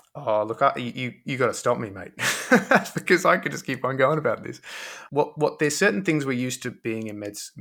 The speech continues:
in medicine, and that's, and, and it's cha-, it's changing for sure. So I'm not, I'm not saying that this is anything particularly new, but there's an old school way of paternalistic medicine, which is what the doctor says goes.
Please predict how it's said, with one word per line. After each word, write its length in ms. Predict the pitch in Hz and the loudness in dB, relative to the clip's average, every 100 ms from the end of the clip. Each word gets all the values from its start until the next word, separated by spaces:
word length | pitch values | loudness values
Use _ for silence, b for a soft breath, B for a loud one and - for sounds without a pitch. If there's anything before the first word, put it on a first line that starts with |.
| 117 | -14
in 160 | 101 101 | -12 -10
medicine, 340 | 101 - 107 | -8 -8 -8
and 140 | 117 127 | -4 -2
that's, 260 | 139 - - b b b _ _ | -2 -6 -14 b b b _ _
and, 120 | 127 127 | -4 0
and 120 | 139 | -2
it's 140 | 135 - | -2 -2
cha-, 140 | 156 | 0
it's 300 | 143 127 - | 0 0 -2
changing 340 | - 147 123 | 0 2 0
for 100 | - | -6
sure. 380 | 117 - 110 104 | -4 -2 -2 -4
So 160 | - 110 | -4 -4
I'm 80 | 117 | -2
not, 180 | 123 - | -4 -6
I'm 80 | 113 | -8
not 140 | 113 | -6
saying 320 | - 110 101 101 | -6 -8 -8 -12
that 200 | 104 - | -14 -10
this 160 | 120 | -10
is 100 | 117 | -8
anything 320 | 104 101 101 101 | -10 -10 -12 -12
particularly 440 | - 156 123 104 | -10 -6 -6 -6
new, 220 | 104 95 - | -8 -8 -2
but 180 | 113 B B B - | -2 B B B -4
there's 160 | 135 127 | -2 -2
an 100 | 127 | 2
old 320 | 143 170 165 | 4 4 2
school 320 | - 143 131 | -4 -2 0
way 200 | 120 113 | 2 2
of 120 | 110 | 0
paternalistic 680 | 113 - 117 104 101 - - | -6 -6 -6 -6 -10 -12 -10
medicine, 460 | 104 - - - - _ b b b - | -10 -8 -10 -14 -20 _ b b b -8
which 220 | 120 - | -6 -4
is 260 | 117 110 | -4 -4
what 140 | 123 120 | -4 -4
the 80 | - | -2
doctor 260 | 113 - | -2 -4
says 240 | - 110 - | -10 -10 -8
goes. 460 | - - - - | -8 -8 -10 -18